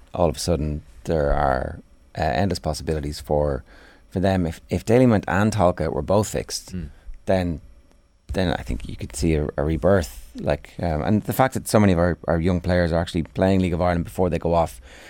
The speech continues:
Speaker 1: to England, and then they're making the Ireland team, like, there's a clear link. You know, Daniel talked about the football pyramid. Like, it's fairly obvious. We haven't had one. Now we have one.
Speaker 2: Yeah.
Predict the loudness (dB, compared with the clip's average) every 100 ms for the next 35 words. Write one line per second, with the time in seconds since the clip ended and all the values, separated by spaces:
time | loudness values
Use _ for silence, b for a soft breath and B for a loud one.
0 | B B B 0 2 4 2 -2 -4 -8
1 | -4 0 0 0 0 -2 -2 0 2 0
2 | 0 -2 -2 -4 -4 -6 -4 -4 -2 0
3 | 2 2 0 -4 -12 -14 -14 -10 -8 -6
4 | -4 -4 -4 -6 -8 -8 -6 -2 -2 0
5 | 0 -2 -4 -6 -6 -8 -10 0 2 2
6 | 2 0 -2 -6 -12 B B B -4 0
7 | 2 2 0 0 -2 -4 -2 0 0 2
8 | 0 0 -2 -2 b b -16 -16